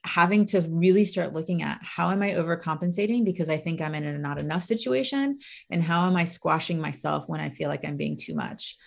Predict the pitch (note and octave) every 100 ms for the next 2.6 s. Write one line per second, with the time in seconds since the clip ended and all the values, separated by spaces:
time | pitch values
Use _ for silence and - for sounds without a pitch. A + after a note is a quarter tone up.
0 | - _ _ F3 E3+ E3+ D#3+ F3 F3 D#3
1 | D#3+ E3+ F3 - D3+ D3+ - - E3+ D#3+
2 | E3 F3+ F#3 F3 - -